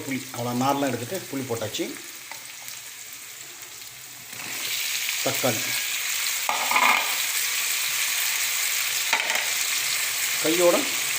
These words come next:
கொஞ்சம் ஒரு ரெண்டு பிஞ்ச் மஞ்சள் பொடி, இது நல்லா வதங்கட்டும்.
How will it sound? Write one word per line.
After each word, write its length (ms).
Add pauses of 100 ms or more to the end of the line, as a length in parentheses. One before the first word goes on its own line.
(180)
கொஞ்சம் 340 (1300)
ஒரு 120 (120)
ரெண்டு 240
பிஞ்ச் 260 (120)
மஞ்சள் 240
பொடி, 140 (680)
இது 160
நல்லா 180
வதங்கட்டும். 420